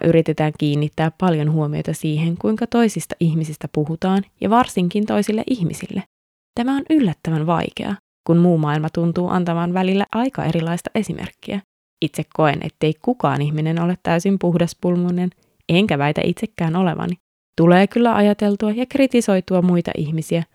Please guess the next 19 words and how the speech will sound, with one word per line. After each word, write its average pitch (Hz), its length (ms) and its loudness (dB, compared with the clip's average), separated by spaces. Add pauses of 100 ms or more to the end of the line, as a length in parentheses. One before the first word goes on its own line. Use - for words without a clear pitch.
(340)
mutta 254 200 -2
pointtina 285 580 0
onkin 165 360 0
ehkä, 165 380 -6 (400)
että 208 200 -6
kenelle 262 400 0
sen 175 220 -2
sanoo 165 380 -2
ääneen 151 500 -4 (280)
tai 202 180 -2
kirjoittaa. 185 760 -4 (580)
Minusta 240 280 0
on 185 80 2
ihan 170 220 2
ok 160 220 2 (220)
purkaa 160 360 0
näitä 165 220 0
ikäviä 160 440 -2
mielipiteitä 151 640 -2